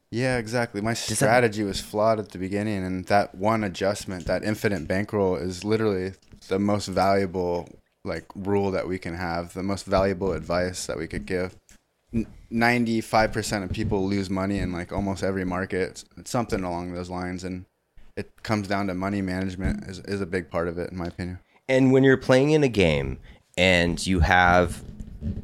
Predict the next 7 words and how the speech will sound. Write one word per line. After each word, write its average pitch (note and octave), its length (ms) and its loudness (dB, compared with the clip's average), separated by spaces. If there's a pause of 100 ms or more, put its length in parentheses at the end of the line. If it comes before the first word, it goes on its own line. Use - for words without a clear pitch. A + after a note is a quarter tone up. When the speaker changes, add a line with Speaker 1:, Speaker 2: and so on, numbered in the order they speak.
(120)
Speaker 2:
you're G2 240 4
playing G#2 420 4
the F#2 180 0
infinite G2 540 4 (160)
bankroll D#2+ 480 4
theory, F#2+ 500 2 (360)
Speaker 1:
Mm-hmm. F#2 240 -8